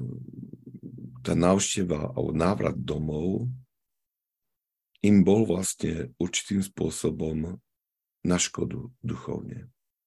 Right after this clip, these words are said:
Ale musím to vysvetliť, že vlastne títo mladí ľudia, ktorí prichádzali tu na, tak vlastne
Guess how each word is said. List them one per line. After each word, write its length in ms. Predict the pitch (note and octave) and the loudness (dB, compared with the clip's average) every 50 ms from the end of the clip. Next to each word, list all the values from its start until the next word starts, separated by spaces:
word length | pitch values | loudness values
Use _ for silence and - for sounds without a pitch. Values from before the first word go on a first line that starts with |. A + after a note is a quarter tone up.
| _ _ _ _ _ _ - - - - - | _ _ _ _ _ _ -20 -18 -18 -14 -4
Ale 160 | - - A2 | 4 8 10
musím 320 | A#2 B2+ B2+ B2 - - | 10 10 10 8 4 0
to 120 | E2+ F2 E2+ | 2 2 2
vysvetliť, 560 | E2+ E2 - - E2+ E2 - - - - - | 2 2 0 -2 -4 -4 -4 -4 -6 -6 -6
že 280 | - - F#2 F#2+ F#2+ - _ _ _ _ _ _ _ _ _ _ _ _ _ _ _ | -6 -8 -8 -8 -10 -12 _ _ _ _ _ _ _ _ _ _ _ _ _ _ _
vlastne 400 | - - - - - - - - - | -4 -2 0 0 0 -2 -2 -2 -2
títo 280 | - - F2+ - - E2 | -2 -2 -2 0 2 2
mladí 320 | F2 F2 F2+ G2+ G2+ F2+ | 4 4 4 4 4 4
ľudia, 320 | E2 E2+ F2+ F2+ F2+ E2+ D#2+ | 2 4 4 2 2 0 -2
ktorí 440 | - - - - F2+ - D#2+ - - - _ _ - - C#2 - - - - - - - - - - - - | -4 -12 -8 -6 -4 -4 -4 -6 -8 -12 _ _ -20 -18 -16 -16 -16 -16 -16 -16 -16 -16 -14 -14 -14 -6 -2
prichádzali 640 | E2+ F2+ F2 - F#2+ F#2+ G2 E2+ D2+ D2 D#2 D2+ - | 0 0 2 2 2 0 0 0 0 -2 -2 -4 -4
tu 160 | - - D#2 | -4 -4 -2
na, 240 | D2+ D2+ E2+ F#2+ - _ _ _ _ - - - - _ | -2 -2 -2 -4 -6 _ _ _ _ -20 -20 -20 -20 _
tak 160 | - - F2+ | -8 -6 -4
vlastne 640 | E2+ E2+ F2 F2+ - - - E2+ E2 D#2+ E2 - - | -2 -2 -2 -2 -4 -2 0 0 0 0 -2 -4 -6